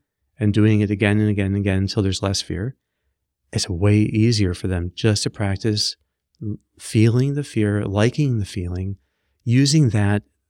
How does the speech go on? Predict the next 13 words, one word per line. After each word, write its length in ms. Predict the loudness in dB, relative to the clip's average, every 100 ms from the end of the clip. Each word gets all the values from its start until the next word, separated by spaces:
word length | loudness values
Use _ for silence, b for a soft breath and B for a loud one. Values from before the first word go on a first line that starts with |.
| _
as 380 | 0 2 2 0
the 100 | 0
main 640 | 0 2 2 2 2 0 -2
object 380 | -4 -4 -6 -6
of 140 | -4
their 140 | -4 -4
awareness. 640 | -4 -8 -10 -10 -12 -12 _ _ _ _ -4
Just, 200 | -2 0
like, 180 | -2 2
enter 300 | 0 2 0
into 160 | 0
the 80 | 0
emotion. 480 | 0 0 -2 -6